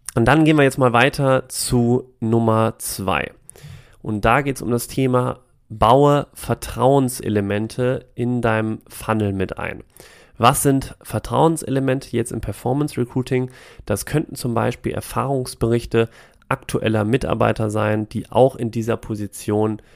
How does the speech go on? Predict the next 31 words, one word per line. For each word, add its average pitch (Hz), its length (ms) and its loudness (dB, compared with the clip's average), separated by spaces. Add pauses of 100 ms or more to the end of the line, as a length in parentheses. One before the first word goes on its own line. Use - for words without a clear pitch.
(120)
gerade 104 380 0
arbeiten. 98 600 0
Also 101 440 -4
klassische 110 680 0 (340)
Testimonials. 107 1080 0 (540)
Damit 131 580 2
gibst - 240 -4
du 131 60 -6
deinem 110 180 2
Besucher 123 360 -2
nochmal 113 280 -4
ein 104 80 -6
gutes 143 400 -4
Gefühl 147 540 0
und 117 180 -8
vor - 160 -8
allen 120 160 -2
Dingen 117 440 -2
ein - 40 -8
ehrliches, 127 760 0
reales 123 640 0
Bild, 131 420 0 (280)
wie 123 280 0
es 113 160 -4
wirklich 123 340 -4
in 117 120 -6
der 110 120 -4
Firma 113 400 -4
abläuft 117 600 0
und 107 340 -4
aussieht, 151 600 4